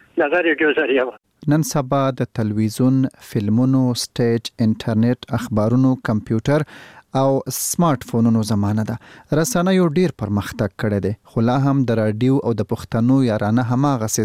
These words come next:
Speaker 2: زړه ده. نن سبا په پښتني سیمه کې ګڼ شمیر ځایي راډیو سټیشنونه شته چې خلک یې اوري. همدارنګه نړیوالې راډیوي ادارې هم شته چې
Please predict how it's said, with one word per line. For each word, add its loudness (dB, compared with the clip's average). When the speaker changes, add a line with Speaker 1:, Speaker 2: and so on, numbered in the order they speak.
Speaker 2:
زړه -2
ده. -8
نن 4
سبا 0
په -6
پښتني 0
سیمه 0
کې -2
ګڼ 0
شمیر -2
ځایي 2
راډیو -2
سټیشنونه 0
شته -2
چې -4
خلک -2
یې 2
اوري. 0
همدارنګه 0
نړیوالې 0
راډیوي 0
ادارې 0
هم 0
شته -2
چې -4